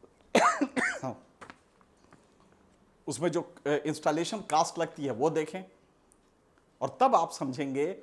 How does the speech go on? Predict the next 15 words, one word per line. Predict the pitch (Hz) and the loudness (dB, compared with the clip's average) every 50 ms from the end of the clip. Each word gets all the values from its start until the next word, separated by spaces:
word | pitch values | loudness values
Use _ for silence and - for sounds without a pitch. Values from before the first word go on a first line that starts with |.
| - - _ _ _ - | -16 -20 _ _ _ -6
कि | 165 143 | -2 0
अगर | 139 143 185 220 | 2 2 2 2
कोयले | - - - 139 160 185 208 247 247 202 | 0 -2 -2 2 4 6 8 8 6 6
में | 143 107 98 87 - - _ _ _ _ _ 135 | 4 0 -8 -10 -16 -20 _ _ _ _ _ 2
एक | 156 196 254 - - | 4 4 4 4 0
रुपया | 151 156 151 - 143 143 147 156 160 156 - - - - - _ - 160 | -4 -6 -6 -2 2 4 4 4 4 0 -4 -12 -20 -20 -20 _ -4 -2
एक | 160 175 - - | -2 -2 -2 -4
मेगावाट | 151 156 151 151 147 131 131 135 165 165 170 | -4 -2 0 2 2 4 4 4 2 2 0
एनर्जी | 139 123 135 135 131 151 156 | 0 2 2 0 0 -2 -4
अगर, | - 143 131 127 - 120 | -2 -2 0 0 0 0
अगर | 139 135 147 143 | 0 0 2 0
आप | 139 - - | 0 0 4
प्लांट | 147 156 170 165 - | 4 4 4 4 2
लगाते | 143 131 131 143 147 - 160 135 | 0 2 2 2 2 0 -2 -6
हैं | 107 104 - - - | -6 -8 -10 -14 -18